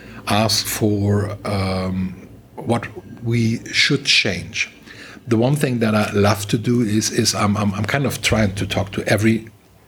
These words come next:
new employee within the first month or so, uh, as long as they have a beginner's mind,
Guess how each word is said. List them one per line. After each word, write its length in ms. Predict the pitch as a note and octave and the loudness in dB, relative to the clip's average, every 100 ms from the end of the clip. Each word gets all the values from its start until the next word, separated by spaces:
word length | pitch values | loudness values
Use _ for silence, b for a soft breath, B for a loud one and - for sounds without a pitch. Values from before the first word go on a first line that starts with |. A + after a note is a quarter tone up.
| - | 0
new 220 | A2+ A#2 | 4 6
employee 580 | G#2+ G#2+ G#2 G2+ C3+ - B B B - | 4 2 0 0 -2 -6 B B B 0
within 260 | G#2 A2 | 4 4
the 100 | A2 | 4
first 500 | G2+ G#2 G2 - - - - - _ _ _ _ - - G2+ | 2 2 2 0 -4 -8 -12 -20 _ _ _ _ -16 -8 0
month 400 | F#2+ F#2+ A#2+ - | 2 4 2 0
or 140 | A#2+ | -2
so, 480 | - - B2+ C#3+ - - - B B B B B B B _ - | -2 0 0 -2 -6 -14 -18 B B B B B B B _ 0
uh, 200 | G2+ G2 | 2 4
as 160 | G#2+ | 4
long 200 | A2+ A2 | 4 4
as 280 | G#2 G2 - | 4 2 0
they 160 | G#2 G2 | 0 0
have 320 | - F2+ F2 | 0 -4 -2
a 60 | F#2+ | -4
beginner's 420 | F#2+ G#2 G#2 - | 0 0 0 -2
mind, 320 | F#2+ A2+ | -2 -4